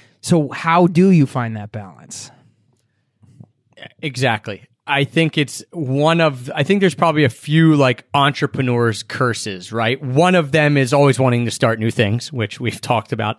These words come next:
Speaker 2: at length on this podcast, and both of us feel a lot. The other is,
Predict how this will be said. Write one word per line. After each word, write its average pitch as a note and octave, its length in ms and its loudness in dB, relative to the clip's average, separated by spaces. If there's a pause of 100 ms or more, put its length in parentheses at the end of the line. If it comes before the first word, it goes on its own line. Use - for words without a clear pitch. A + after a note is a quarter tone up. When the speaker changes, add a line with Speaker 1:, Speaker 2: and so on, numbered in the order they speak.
Speaker 2:
at B2 160 -6
length F#3+ 320 0
on C3 60 0
this B2 120 -2
podcast, C3+ 540 -2 (320)
and C#3+ 180 0
both F3+ 240 0
of D3+ 100 -4
us C#3 160 2
feel D3 460 2 (320)
a C#3+ 80 4
lot. B2+ 340 4 (240)
The G3 220 0
other G#3+ 420 2
is, F3+ 520 4